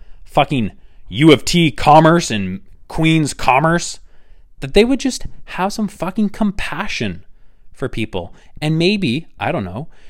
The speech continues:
try to help Canadians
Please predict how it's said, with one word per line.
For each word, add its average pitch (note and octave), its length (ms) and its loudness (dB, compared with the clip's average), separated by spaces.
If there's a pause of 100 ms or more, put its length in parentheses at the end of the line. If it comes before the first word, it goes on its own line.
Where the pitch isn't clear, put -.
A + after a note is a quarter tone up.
(200)
try A3+ 300 -2
to A#3+ 320 -2 (260)
help - 500 2 (240)
Canadians A#2 800 -2